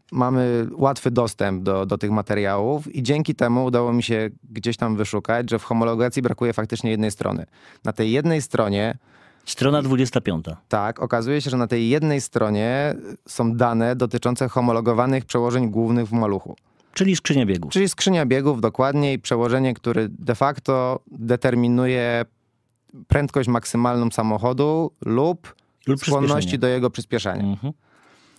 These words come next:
Speaker 1: Biorąc pod uwagę, że tej jednej strony nie było i wszystkim wydawało się, że jest tylko jedno możliwe homologowane przełożenie, no to tutaj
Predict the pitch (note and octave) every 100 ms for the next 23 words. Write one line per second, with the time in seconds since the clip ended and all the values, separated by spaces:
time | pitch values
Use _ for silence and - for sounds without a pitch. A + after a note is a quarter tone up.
0 | _ _ C#3+ E3 F3 F3 D3+ C#3+ D#3+ D3+
1 | C3+ C#3+ C3+ D3+ D#3 C3+ D3 C#3+ C3 A#2+
2 | G#2+ G2+ G2+ A#2+ - - A2+ - C3+ D3+
3 | C#3 B2+ A#2+ B2 B2+ A#2 A#2 A#2+ A#2+ B2
4 | C#3 A#2 G#2+ G2+ - _ _ _ _ A#2+
5 | A#2+ A#2 A2+ G2+ A2+ A2 G#2+ A2 A2 G#2+
6 | G2+ G2+ G2+ F#2 G2 G2+ C3+ C#3 - -
7 | _ _ - E3+ F3 D3+ D#3 D3+ D3+ D#3